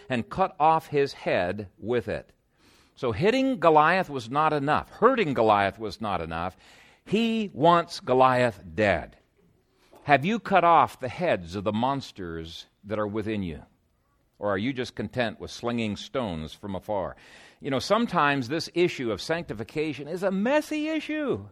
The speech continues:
Oh, it's messy and it's painful because, uh, you have to confess to things to people that's so humiliating, and you have to make commitments, and you have to burn your bridges,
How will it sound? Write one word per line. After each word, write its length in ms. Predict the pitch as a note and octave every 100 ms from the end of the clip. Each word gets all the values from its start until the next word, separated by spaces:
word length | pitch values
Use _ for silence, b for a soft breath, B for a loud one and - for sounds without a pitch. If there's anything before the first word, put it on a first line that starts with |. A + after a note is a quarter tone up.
| -
Oh, 340 | - G3+ D4+
it's 160 | A#3+ -
messy 360 | C#3 B2 - G2+
and 100 | G#2
it's 100 | -
painful 520 | G#3 B3+ C#4 - G#2+
because, 440 | B2 - E3 D3 B B B B -
uh, 140 | D#3+
you 180 | D#3+ F3
have 120 | F#3+
to 80 | E3+
confess 680 | - C#3+ A2 - C3+ F#3+ -
to 140 | - G3+
things 460 | - G3 G3+ G#3
to 100 | -
people 540 | - E3+ F3+ - G#3 G3
that's 200 | C3 G#2
so 200 | E3 E3+
humiliating, 800 | D#3 D#3 E3+ F#3+ F#3+ F#3+ G3+ E3+
and 160 | A2
you 100 | C3
have 220 | E3 F3+
to 80 | -
make 240 | D3+ F#3 -
commitments, 880 | G#2 F#2+ B2 G3 F3+ G3 G3 -
and 120 | G#2
you 80 | C3+
have 160 | G3 -
to 80 | G#2
burn 420 | F2 D#3 G#3 G#3
your 120 | D#3
bridges, 720 | G2 B2 G3+ D#3+ G3 G3+ F#3+